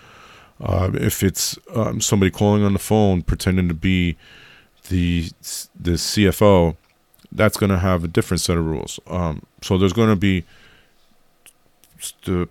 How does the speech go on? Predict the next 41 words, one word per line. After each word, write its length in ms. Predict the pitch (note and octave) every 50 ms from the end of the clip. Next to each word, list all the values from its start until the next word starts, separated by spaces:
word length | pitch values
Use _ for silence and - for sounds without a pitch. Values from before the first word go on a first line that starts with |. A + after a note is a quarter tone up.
| _ -
the 80 | F#2+ E2+
processes, 720 | - - B2 B2 B2 - - C3 - - B2 A#2+ A2+ -
and 180 | - - F#2+ F#2+
then 100 | F#2+ F#2
there's 140 | F#2+ F2 -
gonna 220 | - F#2 F2+ F2
be 120 | D#2 F2+
the 160 | E2+ D#2 D#2+ E2
education, 560 | E2+ D#2+ - - - F#2+ E2 - - F2 E2+
and 160 | E2+ E2 F2
that's 280 | F2+ F#2+ F#2 - - -
really 360 | E2+ F2 G2 G#2+ G#2+ G2+ G2
all 300 | - - F#2+ F#2+ F#2 F#2+
you 120 | F#2 E2+
can 180 | - - F2+ D#2+
do 160 | - F2 E2
to 120 | - -
prevent 380 | - - E2 D#2 F2 E2 - - _ _ _ _ _ _ _ _ _ _ _ -
any 220 | B2+ A#2 A2+ G2+
type 260 | - - F#2 D#2+ -
of 100 | - -
social 340 | - - E2+ D#2+ - - F2+
engineering, 440 | E2 D#2 D#2+ D#2+ E2 D#2+ D#2 D2+ D2+ _ - - - - _ _ - - - _ _ _ - -
um, 420 | F2 F2 E2+ E2+ E2 E2+ E2 E2 _ _ _ _ _ _ _ _ _ _ _ _ _ _ _ _ _ _ _ _ _ _ _ _ _ _ _ _ _ -
but 180 | - F#2+ F2+ E2+
especially 400 | E2+ - - - F#2 - - F2
pretexting, 600 | D#2 - - E2+ - - D#2+ D#2 - - E2+ D#2
because 380 | D#2 D#2 - - E2+ D#2+ D2 D2+
if 160 | D2 - -
you, 280 | F2+ F2 E2+ E2 - _ -
if 140 | F#2 - -
you 60 | F2
recognize 500 | E2 F#2+ G2 - - G2+ F#2 F#2+ F#2 E2
it 60 | F2 F2
in 100 | E2 E2
the 80 | E2
early 260 | - F#2 G2 F#2+ F#2
stages 420 | F2+ - - G2+ G2 F2+ F2 E2 E2
of 120 | E2+ E2
the 100 | E2 E2
attack, 380 | D#2 - - G#2+ G2+ G2 F#2+